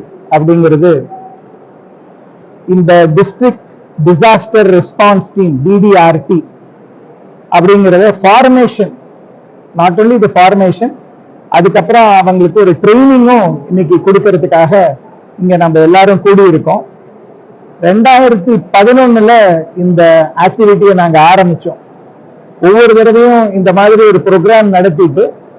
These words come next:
அதுல இருக்கக்கூடிய பேர்களை எல்லாத்தையும் கொண்டு டிஸ்ட்ரிக்ட் அட்மினிஸ்ட்ரேஷன்ட்ட கொடுப்போம்.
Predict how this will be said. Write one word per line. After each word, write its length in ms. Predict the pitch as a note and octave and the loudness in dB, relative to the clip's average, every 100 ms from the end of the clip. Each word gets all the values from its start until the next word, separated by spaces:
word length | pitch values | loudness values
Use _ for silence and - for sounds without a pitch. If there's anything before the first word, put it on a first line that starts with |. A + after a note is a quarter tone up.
| - - - - | -20 -20 -20 -8
அதுல 340 | E3 F3+ G#3+ | 0 2 4
இருக்கக்கூடிய 840 | G#3 A3+ G#3+ C4 B3 A#3+ A3 G#3+ - | 2 2 0 -2 2 2 2 2 2
பேர்களை 500 | G#3+ C4 C#4 A#3+ A3+ | 2 2 2 2 2
எல்லாத்தையும் 540 | G3+ F#3+ G3 F#3+ A#3 A3 | 2 2 0 0 -2 0
கொண்டு 300 | G3+ G3 A#3+ | -2 0 0
டிஸ்ட்ரிக்ட் 480 | F3 F#3 - - G#3 | 0 -4 -6 -6 -2
அட்மினிஸ்ட்ரேஷன்ட்ட 880 | F3+ G3 A#3+ - G#3 F#3 F#3 E3+ - | 0 0 -2 0 -2 -2 -4 -4 -2
கொடுப்போம். 400 | F3+ E3+ E3+ | -2 -2 -4